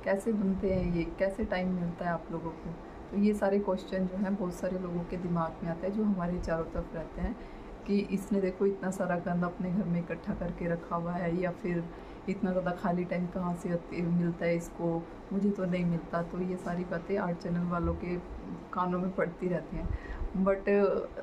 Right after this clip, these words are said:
उनको क्या पता कि ये सारी चीज़ें जो हैं वो हमारे लिए कितनी difficult होती है, इतने सारे कबाड़ को manage करना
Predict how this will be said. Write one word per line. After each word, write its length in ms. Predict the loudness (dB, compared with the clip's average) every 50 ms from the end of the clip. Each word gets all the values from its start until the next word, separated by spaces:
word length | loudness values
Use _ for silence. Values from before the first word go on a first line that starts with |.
| -2 2 6
उनको 320 | 6 8 8 6 4 2
क्या 200 | 0 2 0 0
पता 240 | 0 -2 -2 -2 -2
कि 200 | -2 -2 -2 0 2 2
ये 80 | 2 2
सारी 260 | 2 0 0 0 0
चीज़ें 380 | 0 0 -2 0 0 0 0 0
जो 100 | 0 0
हैं 180 | 2 2 2
वो 360 | 0 0 0 0 0 0 0 0 0
हमारे 240 | 0 0 0 -2 -4 -8 -6 -2 -2 0 2 2
लिए 120 | 2 2
कितनी 340 | 2 0 -2 0 2 2 2
difficult 540 | 2 0 -2 -4 -6 -2 0 0 0 0 0
होती 260 | -2 -4 -4 -4 -2
है, 80 | -2 -2
इतने 220 | -2 -2 -2 -2
सारे 220 | 0 0 0 0 0
कबाड़ 400 | -2 -2 0 0 0 0 0 0
को 140 | 0 0
manage 420 | 0 0 0 0 0 0 -2 -4 -6
करना 440 | -8 -8 -6 -4 -4 -4 -4 -6